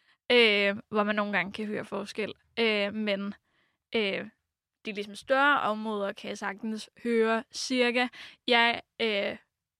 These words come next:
bliver lidt forvirret med alle dem, der har sådan, øh, skare R, som er sådan et R, i stedet for det der rulle R. Øh, fordi jeg synes, det lyder meget ens, noget af det. <laughs>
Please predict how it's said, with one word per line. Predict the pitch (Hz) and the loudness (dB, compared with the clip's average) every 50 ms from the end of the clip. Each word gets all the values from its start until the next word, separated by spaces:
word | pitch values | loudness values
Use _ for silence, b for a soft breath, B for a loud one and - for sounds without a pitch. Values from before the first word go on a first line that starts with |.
| _ _ _ _ | _ _ _ _
bliver | 240 247 240 | 4 4 4
lidt | 240 254 254 - | 4 2 -2 -2
forvirret | - - 254 233 214 240 - - - 226 220 220 - - _ | -2 -2 -2 -2 0 -2 -2 0 0 0 0 0 -2 -6 _
med | - 220 220 208 | -8 -6 -4 -4
alle | - - 214 214 208 208 | -4 -4 -4 -6 -6 -8
dem, | 208 208 208 | -8 -8 -8
der | 220 | -8
har | 214 214 202 202 | -8 -6 -8 -10
sådan, | - - 208 208 190 - 208 - _ _ _ _ _ _ _ - | -10 -12 -14 -14 -14 -14 -18 -20 _ _ _ _ _ _ _ -6
øh, | - 180 - - - - | -4 -4 -4 -6 -10 -12
skare | - - - - 240 220 220 233 247 262 285 277 - _ - | -12 -12 -4 0 0 2 2 4 4 2 2 0 -2 _ 0
R, | 226 226 233 240 - - _ _ _ 415 - | 0 0 0 -2 -6 -10 _ _ _ -20 -18
som | - - 220 | -12 -8 -6
er | 202 202 | -6 -6
sådan | - - 202 | -6 -8 -10
et | 190 190 - - _ _ 214 | -10 -12 -12 -18 _ _ -2
R, | 220 240 240 - - - - _ _ _ _ _ _ _ _ _ | -2 -2 -2 -4 -8 -12 -16 _ _ _ _ _ _ _ _ _
i | - 233 | -8 -8
stedet | - - 226 202 196 190 | -6 -4 -2 -2 -2 -2
for | - - 190 - 127 131 - _ - | -4 -8 -8 -8 -8 -10 -14 _ -12
det | - - | -10 -10
der | - - | -10 -10
rulle | 208 - 269 285 294 320 320 - | -8 -4 -4 -2 -2 -2 -2 -2
R. | 233 226 214 226 - - b b b b b b b b _ _ - | 0 0 0 0 -2 -8 b b b b b b b b _ _ 2
Øh, | 254 247 233 226 214 208 208 214 - 269 - _ | 4 6 6 4 2 2 0 -4 -6 -10 -14 _
fordi | _ - 233 220 214 | _ -4 -2 0 0
jeg | 208 - | 0 -2
synes, | - 208 202 - - - _ _ _ - | -4 -8 -10 -12 -16 -18 _ _ _ -10
det | 220 214 | -8 -8
lyder | 214 214 220 214 | -6 -6 -6 -8
meget | 208 220 208 208 214 220 - - | -8 -8 -10 -8 -10 -10 -10 -10
ens, | 233 226 - 294 - - - - - | -10 -12 -12 -12 -12 -12 -12 -10 -4
noget | 262 240 233 240 240 233 | -2 0 0 2 0 0
af | 226 226 220 | 0 -2 -2
det. | 233 233 | -2 -2
<laughs> | 247 | 0